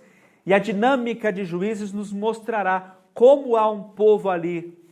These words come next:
incrédulo, e um povo que por mais que vivesse a religião,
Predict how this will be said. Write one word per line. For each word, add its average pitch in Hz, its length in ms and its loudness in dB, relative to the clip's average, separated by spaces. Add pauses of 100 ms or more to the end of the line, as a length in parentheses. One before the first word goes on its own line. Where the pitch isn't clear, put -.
(180)
incrédulo, 156 920 -12 (340)
e 165 80 -12
um 170 60 -8
povo 208 320 4
que 208 100 -14
por 196 220 0
mais 247 400 -2
que 208 160 -12
vivesse 175 1120 -4
a 160 120 -2
religião, 170 920 0